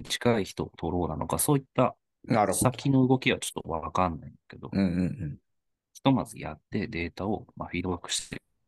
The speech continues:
Speaker 1: くださいという、
Speaker 2: うん。
Speaker 1: まあ、依頼があって、まあ、やってみたんですよ。
Speaker 2: うん。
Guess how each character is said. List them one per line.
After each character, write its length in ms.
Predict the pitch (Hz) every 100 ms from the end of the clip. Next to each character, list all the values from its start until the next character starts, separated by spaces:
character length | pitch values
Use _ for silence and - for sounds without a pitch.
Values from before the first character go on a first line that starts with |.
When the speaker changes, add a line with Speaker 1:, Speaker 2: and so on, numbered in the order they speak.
| _ _ _
Speaker 1:
く 60 | -
だ 140 | 92
さ 140 | 95 85
い 60 | -
と 140 | - _ _ _ _ _ _ _ _ _ _ _ - - - _ _ -
い 120 | 104
う、 120 | 98
Speaker 2:
う 20 | 92
ん。 40 |
Speaker 1:
ま 80 | 87
あ、 40 | 71
依 80 | 85
頼 260 | 82 78
が 220 | 78 78 - _ _
あ 100 | -
っ 80 | 90 - _ _ _ _ -
て、 220 | 123 113 - _ _ _ _ _ -
ま 40 |
あ、 40 | 78
や 120 | 76
っ 60 | -
て 100 | -
み 160 | 95 95
た 100 | -
ん 20 |
で 60 | - _
す 160 | - -
よ。 80 | - _ _ _ _
Speaker 2:
う 60 | -
ん。 260 | 90 82